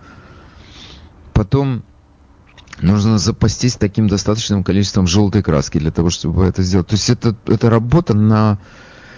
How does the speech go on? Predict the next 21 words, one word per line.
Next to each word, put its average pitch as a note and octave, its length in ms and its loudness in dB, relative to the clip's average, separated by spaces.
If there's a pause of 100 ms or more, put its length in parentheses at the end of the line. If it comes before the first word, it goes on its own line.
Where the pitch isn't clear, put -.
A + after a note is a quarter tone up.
(220)
Ну, A#2+ 100 2
я D3 180 4
не F3 100 0
знаю, C3+ 460 0
сказать A2+ 340 0
на C3 80 2
несколько C3 500 0
часов, G#3+ 400 0
да, E3+ 180 2
это A2+ 180 -2
минимум A#2 640 2
на G2 60 2
несколько F2+ 460 -2
часов. - 240 -2
Я G#2 80 2
думаю, B2 200 2
что B2+ 120 0
это A#2+ 120 -2
на B2 100 2
полдня C3 420 0
работа. C#2+ 380 -4